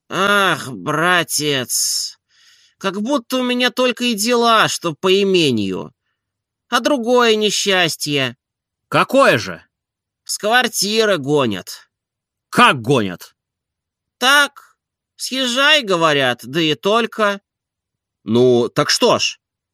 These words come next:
«Как что ж? Я тут спину и бока протёр, ворочаясь от этих хлопот. Ведь один. И то надо, и другое. Там счёты сводить. Туда плати, здесь плати.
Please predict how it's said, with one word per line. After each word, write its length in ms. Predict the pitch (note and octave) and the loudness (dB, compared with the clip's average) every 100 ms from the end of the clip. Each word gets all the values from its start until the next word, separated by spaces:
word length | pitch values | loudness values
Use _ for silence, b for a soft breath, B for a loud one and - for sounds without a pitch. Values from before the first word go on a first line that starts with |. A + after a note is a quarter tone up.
| _ _ _ _ _ _ | _ _ _ _ _ _
«Как 400 | B3 D#4 C#4+ - | 0 2 2 0
что 460 | - - D4+ G#3 | -4 0 2 2
ж? 240 | G2+ - - _ _ _ | 0 -8 -20 _ _ _
Я 260 | - E3+ B3 | -6 -2 -2
тут 220 | A#3+ B3+ | -2 -4
спину 380 | - - C4+ C4 | -6 -4 -2 -2
и 80 | C4 | -2
бока 420 | B3+ C4+ D#4 C4 | -2 0 2 2
протёр, 640 | - G#3+ - C4+ G3 G2 - b | 2 -2 0 0 0 0 -4 b
ворочаясь 760 | C3+ F#3+ B3 A#3+ C#3+ C#3 A#2 - | -2 0 2 2 0 -2 -2 -2
от 120 | G3 | -4
этих 240 | G#3 E3 | -4 -4
хлопот. 720 | - - G#3 A#3+ A3+ A2 - _ _ _ _ _ _ | -6 0 0 0 0 -2 -4 _ _ _ _ _ _
Ведь 480 | E3+ A#3 G3+ - - - | -2 0 0 -4 -10 -4
один. 760 | A3+ C4 B3 D4 A3 G#2 F2+ _ _ _ _ _ | -2 0 0 2 2 0 -6 _ _ _ _ _
И 140 | - D4+ - | -8 -8 -2
то 380 | A#3 A3 G3 E3+ | 2 4 4 2
надо, 380 | D#3 C3+ B2+ F#3 | 0 -4 -4 -6
и 100 | B3 | -6
другое. 880 | A#3 C#4 A#3 G#3 A#3 F#3+ C3 G#2+ G2+ b - | -2 -2 -2 0 2 4 2 0 -4 b -2
Там 220 | A#3+ B3+ | -2 0
счёты 580 | - - C4 B3 G#3+ D3+ | -2 0 2 0 0 -4
сводить. 600 | - D#3 C#3 G#2+ G2+ - b | -2 -2 -2 -4 -6 -8 b
Туда 520 | - C4+ G#3 A3 G#3+ | -2 0 4 6 4
плати, 420 | F3 C#3 C3 A#2 C3 | 2 -2 -4 -4 -8
здесь 540 | D3+ B3+ C4 A#3 F#3 | -6 -2 2 2 0
плати. 540 | - C3+ A#2+ - G2+ | -2 -4 -4 -6 -8